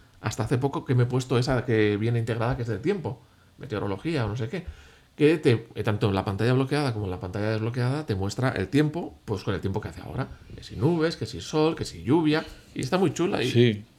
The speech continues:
Speaker 1: a mí ya me ha gustado, yo lo
Speaker 2: Sí.
Speaker 1: dejo así.
Speaker 2: Vale, pero imagínate que un día
Speaker 1: Sí, sí, sí, que la quieres cambiar
Speaker 2: te haces una
Speaker 1: y
Speaker 2: foto con Tim, con Timoteo, porque te lo
Speaker 1: Vas por
Speaker 2: encuentras un
Speaker 1: allí
Speaker 2: día
Speaker 1: y
Speaker 2: en el
Speaker 1: te-
Speaker 2: Mercadona, claro.
Speaker 1: Ah, por ejemplo.
Speaker 2: Claro,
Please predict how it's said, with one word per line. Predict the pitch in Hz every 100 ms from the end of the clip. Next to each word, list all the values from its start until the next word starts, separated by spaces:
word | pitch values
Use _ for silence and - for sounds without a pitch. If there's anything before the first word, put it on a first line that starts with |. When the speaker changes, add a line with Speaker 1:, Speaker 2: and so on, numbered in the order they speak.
| -
Speaker 1:
a | 151
mí | 160
ya | 180
me | 120
ha |
gustado, | 95 - 90
yo | 104
lo | 95
Speaker 2:
Sí. |
Speaker 1:
dejo | 98 104
así. | 123 - - _ - - - -
Speaker 2:
Vale, | 131 160 165
pero | - 139
imagínate | 135 127 175 180 180
que | 180
un | 180
día | 180 185
Speaker 1:
Sí, | 180
sí, | 180
sí, | 160 160
que | 147
la | 139
quieres | 175
cambiar | 151 170 175 202 214
Speaker 2:
te | 143
haces | 147 165
una | 160 147
Speaker 1:
y |
Speaker 2:
foto | 131 185
con | 143 127
Tim, | 123 120 90 - - - - - -
con | 120 110
Timoteo, | 131 123 113 127 87 - - - -
porque | 107 107
te | 120
lo | 123
Speaker 1:
Vas | 139
por | 156 143
Speaker 2:
encuentras | 135
un |
Speaker 1:
allí | 151
Speaker 2:
día | -
Speaker 1:
y |
Speaker 2:
en | 160
el | 139
Speaker 1:
te- | 127
Speaker 2:
Mercadona, | 117 98 101 95 78 - -
claro. | - 104 87
Speaker 1:
Ah, | 139 151
por | 117 110
ejemplo. | - 135 120 95 - - - - - -
Speaker 2:
Claro, | - 107 104 82